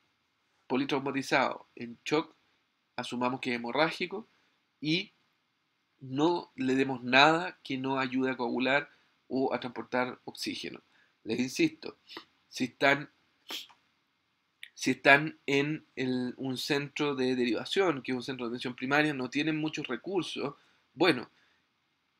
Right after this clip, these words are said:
enfoquen sus esfuerzos en diagnosticar rápidamente alguna, eh, lesión que comprometa la vida dentro de los próximos minutos,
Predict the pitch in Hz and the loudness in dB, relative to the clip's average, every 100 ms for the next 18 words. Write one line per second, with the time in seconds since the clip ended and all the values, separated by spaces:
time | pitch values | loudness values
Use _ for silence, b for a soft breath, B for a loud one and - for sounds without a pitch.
0 | _ _ _ _ _ 135 123 - 190 190 | _ _ _ _ _ -4 -4 2 2 2
1 | 190 185 160 139 165 135 - 113 123 123 | -2 0 -2 2 2 2 -2 -6 -4 -6
2 | 127 123 127 139 143 143 143 147 147 127 | -6 -6 -2 0 0 0 -4 -2 -4 -4
3 | 131 135 143 143 _ 123 - 117 123 - | -2 0 0 -2 _ -8 -6 -4 -6 -2
4 | 139 139 127 127 117 127 123 127 143 143 | -2 -2 -10 -8 -4 0 2 4 4 2
5 | 143 131 - 131 131 131 131 135 147 127 | -2 -6 -8 -8 -4 -6 -4 2 2 2
6 | 120 | -4